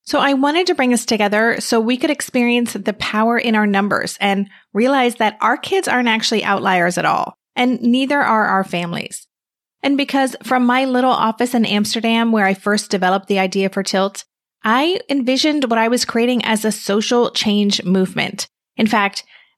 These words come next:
back then, I called it the Differently Wired Revolution, and I was hoping more than anything that the revolution would take off.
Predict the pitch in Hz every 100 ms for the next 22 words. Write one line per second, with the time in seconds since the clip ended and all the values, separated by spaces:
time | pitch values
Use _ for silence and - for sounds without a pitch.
0 | - 208 226 226 220 - 196 196 - 220
1 | 220 - _ 208 185 208 208 240 240 254
2 | - 190 190 196 190 185 180 190 202 196
3 | - - 190 214 208 214 208 214 277 294
4 | 262 233 226 226 220 214 226 269 330 339
5 | 339 - 214 208 208 196 190 196 196 196
6 | 202 196 180 175 - 170 - - - -